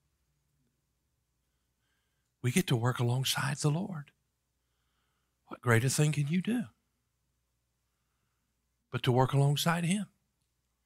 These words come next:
He is with us. We're just tagging along. He deserves all the glory, does he not?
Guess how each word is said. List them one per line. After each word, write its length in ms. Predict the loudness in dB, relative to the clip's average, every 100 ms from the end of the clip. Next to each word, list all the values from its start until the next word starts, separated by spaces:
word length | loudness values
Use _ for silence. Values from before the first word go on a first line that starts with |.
| _ _ _ _ _ _ _
He 140 | 2 4
is 160 | 4
with 240 | 2 -4 -6
us. 280 | -4 -6 -10 _ _ _ _ _ _ _ _ _ _ _ _ _ _
We're 120 | 0 4
just 240 | 4 4
tagging 320 | 4 6 6
along. 420 | 4 2 -2 -6 -12 _ _ _ _ _ _ _ _ _ _ _ _ _ _ 2
He 220 | 6 8
deserves 440 | 6 8 6 6
all 140 | 4 2
the 80 |
glory, 320 | 2 0 0 0
does 220 | 0 2
he 80 | 2
not? 320 | 2 0